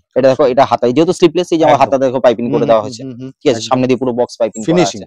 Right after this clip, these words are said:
Speaker 2: ফিনিশিং
Speaker 1: ফিনিশিং এর দিকে
Speaker 2: খুব
Speaker 1: আমাদের
Speaker 2: সুন্দর।
Speaker 1: সবসময় ধ্যান দেওয়া হয়।
Speaker 2: একদম। আর
Speaker 1: ঠিক আছে।
Speaker 2: বাটিকের কাপড় একটু ফিনিশিং ভালো না করলে চলবে না।
Speaker 1: না।
Speaker 2: একদম।
Speaker 1: আর ভিডিওটা কিন্তু
Speaker 2: আচ্ছা, বাটিক
Speaker 1: স্কিপ না
Speaker 2: কত
Speaker 1: করে
Speaker 2: থেকে
Speaker 1: কিন্তু
Speaker 2: শুরু
Speaker 1: দেখতে
Speaker 2: হয়?
Speaker 1: হবে।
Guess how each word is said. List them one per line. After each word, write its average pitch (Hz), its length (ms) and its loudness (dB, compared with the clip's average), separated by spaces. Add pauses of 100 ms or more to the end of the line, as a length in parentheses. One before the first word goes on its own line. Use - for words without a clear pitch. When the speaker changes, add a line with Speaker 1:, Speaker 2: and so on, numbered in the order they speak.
(140)
Speaker 2:
ফিনিশিং 135 340 -8 (100)
Speaker 1:
ফিনিশিং 226 300 -6
এর 214 80 -10
দিকে 208 80 -12
Speaker 2:
খুব 208 80 -2
Speaker 1:
আমাদের 175 140 -2
Speaker 2:
সুন্দর। 127 140 0
Speaker 1:
সবসময় 135 240 -2
ধ্যান 92 200 -10
দেওয়া 80 140 -8
হয়। 107 100 -6
Speaker 2:
একদম। 90 180 -14
আর - 200 -12
Speaker 1:
ঠিক 147 80 -2
আছে। - 0 -
Speaker 2:
বাটিকের 143 280 0
কাপড় 151 300 0
একটু 165 140 -6
ফিনিশিং 143 380 -8
ভালো 139 180 -4
না 156 140 -6
করলে 170 280 -6
চলবে 98 300 -8
না। - 120 -20
Speaker 1:
না। 110 140 -6 (160)
Speaker 2:
একদম। 90 280 -20 (420)
Speaker 1:
আর 110 120 -4
ভিডিওটা 135 360 -2
কিন্তু 160 260 -2
Speaker 2:
আচ্ছা, 165 180 6 (260)
বাটিক 147 240 4
Speaker 1:
স্কিপ 214 140 -2
না 214 80 8
Speaker 2:
কত 165 40 0
Speaker 1:
করে 214 100 4
Speaker 2:
থেকে 190 100 4
Speaker 1:
কিন্তু 196 140 2
Speaker 2:
শুরু 151 80 2
Speaker 1:
দেখতে 147 180 0
Speaker 2:
হয়? 92 80 -4
Speaker 1:
হবে। 73 120 -12